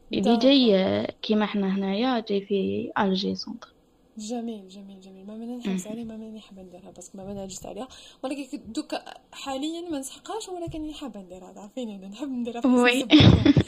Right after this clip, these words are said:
Speaker 2: نكون ما
Speaker 1: <laughs> سي
Speaker 2: تدري،
Speaker 1: فري.
Speaker 2: هذه دنيا دور ونلقاها.
Speaker 1: اكزاكتومون، تلقاي، تلقاي. باغ اكزومبل، كاين ناس تنعرفهم داروا كونكور سحقوها، دونك شغل لازم.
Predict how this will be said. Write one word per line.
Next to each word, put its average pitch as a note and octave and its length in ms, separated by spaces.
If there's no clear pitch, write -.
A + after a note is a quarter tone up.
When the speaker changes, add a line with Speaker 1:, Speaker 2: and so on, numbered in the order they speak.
Speaker 2:
نكون F4 200
ما E4 120
Speaker 1:
<laughs> - 0
سي D#4+ 180
Speaker 2:
تدري، B3 40
Speaker 1:
فري. G#3+ 280
Speaker 2:
هذه C4+ 160
دنيا C4+ 340
دور F#4 300
ونلقاها. A3+ 680
Speaker 1:
اكزاكتومون، A#3 880
تلقاي، F4 320
تلقاي. A3 360
باغ G3+ 260
اكزومبل، B3 400
كاين G#3 300
ناس G3+ 260
تنعرفهم G#3 580
داروا A3+ 280
كونكور A3 540
سحقوها، G3 680
دونك A3+ 300
شغل G3+ 360
لازم. A#3+ 720